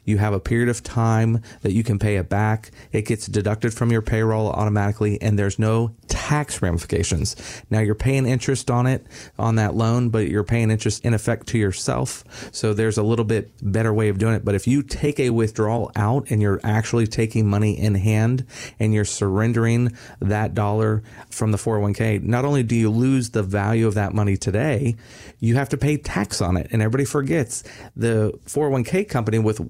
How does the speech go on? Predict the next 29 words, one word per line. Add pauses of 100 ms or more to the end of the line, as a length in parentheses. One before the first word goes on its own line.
(100)
will
withhold
twenty
percent. (420)
But
that
doesn't
mean
that's
the
rate
they
need
to
withhold.
That's
just
the
mandatory
guideline
that
the
I
R
S
sets. (640)
You
might
have